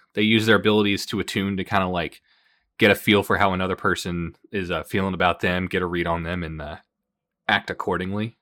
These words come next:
using their consort abilities to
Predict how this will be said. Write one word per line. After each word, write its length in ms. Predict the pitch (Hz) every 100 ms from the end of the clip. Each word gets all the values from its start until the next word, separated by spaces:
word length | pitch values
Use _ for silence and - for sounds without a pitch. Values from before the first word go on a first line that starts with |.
| -
using 340 | 101 95 95
their 180 | 92 85
consort 640 | - 101 - - 104 120 -
abilities 680 | 107 110 107 113 120 131 - -
to 440 | - 90 87 85